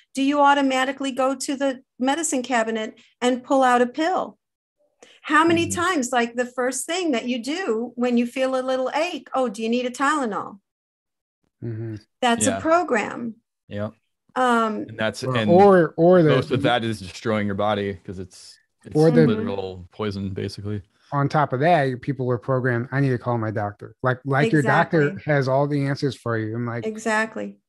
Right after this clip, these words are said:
Speaker 3: like, you have an
Speaker 2: Mm-hmm.
Speaker 3: earache, you call your doctor. I'm like, "No, there's, like,
Speaker 1: Yeah.
Speaker 3: so many ways to take care of your earache. Don't call your doctor." Like, yeah.
Speaker 1: When I
Speaker 2: Yeah.
Speaker 1: do, when I do
Speaker 2: Yep.
Speaker 1: a healing,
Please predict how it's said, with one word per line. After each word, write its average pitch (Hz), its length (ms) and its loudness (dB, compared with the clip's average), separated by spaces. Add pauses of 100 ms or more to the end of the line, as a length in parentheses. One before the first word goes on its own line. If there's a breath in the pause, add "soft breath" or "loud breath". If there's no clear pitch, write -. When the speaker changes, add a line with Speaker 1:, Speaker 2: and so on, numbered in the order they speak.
Speaker 3:
like, 123 140 -8
you 151 60 4
have 139 80 2
an 143 100 2
Speaker 2:
Mm-hmm. - 100 2
Speaker 3:
earache, 131 440 4
you 135 80 -4
call 151 240 2
your 143 80 6
doctor. 143 380 2
I'm 123 80 2
like, 120 200 -4
"No, 180 680 4 (180 soft breath)
there's, 170 300 4
like, 160 160 4
Speaker 1:
Yeah. 214 220 2
Speaker 3:
so 214 240 4
many 208 220 2
ways 175 340 4
to 151 80 4
take 160 240 2
care 165 180 4
of 147 80 4
your 143 120 4
earache. 143 520 2
Don't 160 320 0
call 151 240 4
your 139 100 2
doctor." 131 480 -2
Like, 107 160 -8 (320)
yeah. 247 140 -2
Speaker 1:
When 294 220 4
I 381 100 4
Speaker 2:
Yeah. 370 60 2
Speaker 1:
do, 311 320 0
when 269 240 0
I 311 120 0
do 311 240 -2
Speaker 2:
Yep. 285 80 -4
Speaker 1:
a 285 40 -18
healing, 233 600 -4